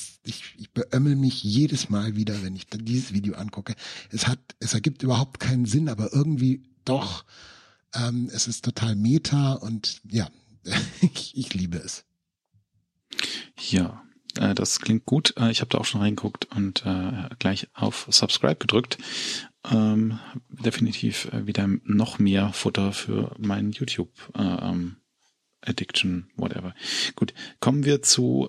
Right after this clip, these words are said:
Speaker 2: ähm, den Videospielen, äh, die wir, über die wir sprechen wollen. Und, ähm, da begab es sich, ähm,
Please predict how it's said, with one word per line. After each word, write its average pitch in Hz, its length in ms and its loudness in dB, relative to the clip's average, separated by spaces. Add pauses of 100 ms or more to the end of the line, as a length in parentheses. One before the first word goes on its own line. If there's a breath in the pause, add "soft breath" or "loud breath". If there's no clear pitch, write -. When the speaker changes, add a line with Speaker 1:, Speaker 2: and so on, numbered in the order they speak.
Speaker 2:
ähm, 107 640 2
den 107 400 4
Videospielen, 95 800 2
äh, 90 640 -4
die - 200 -4
wir, - 120 -4
über - 300 -6
die 95 100 -4
wir 92 80 -4
sprechen - 360 -2
wollen. 107 220 2
Und, 110 220 2 (520 loud breath)
ähm, 107 440 2
da 98 120 2
begab 110 340 2
es 127 140 2
sich, - 360 0
ähm, 104 540 2